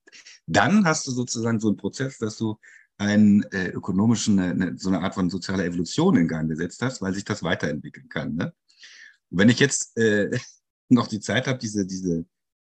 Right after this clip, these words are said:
wie soll ich das jetzt sagen, so ein, ich habe da so ein Schema entwickelt in diesem Blog, ne? Da sind sechs Formen, wenn ich jetzt nochmal drüber nachdenke. Also wie kann Teilen und Privateigentum zusammenkommen? Bin jetzt inzwischen auf neun gekommen. Ähm, soll ich die mal herbeten oder ist das jetzt zu komplex? Ich würd's mal probieren, ja?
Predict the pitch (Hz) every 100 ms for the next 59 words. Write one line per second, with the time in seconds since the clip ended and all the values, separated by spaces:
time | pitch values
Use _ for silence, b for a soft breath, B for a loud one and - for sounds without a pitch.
0 | _ _ _ _ _ _ _ _ _ 107
1 | 95 92 98 - 87 101 95 82 80 -
2 | 107 90 90 82 - 139 139 80 76 -
3 | 80 90 85 85 78 73 80 69 85 123
4 | 98 92 82 - - - - 80 82 104
5 | 95 87 101 101 92 90 90 85 120 -
6 | 82 87 85 _ _ - 95 151 - _
7 | _ _ _ - 113 139 - - 98 117
8 | 127 104 107 101 113 104 92 104 98 90
9 | 104 147 147 - - - _ B B B
10 | - 131 120 113 123 123 98 98 120 175
11 | 220 - 85 104 190 _ _ _ _ _
12 | _ 113 101 98 - 104 165 - 233 233
13 | 226 131 170 202 - 233 247 - 117 123
14 | - - 123 - 123 - 117 113 120 -
15 | - 143 139 123 - 92 120 90 71 90
16 | 196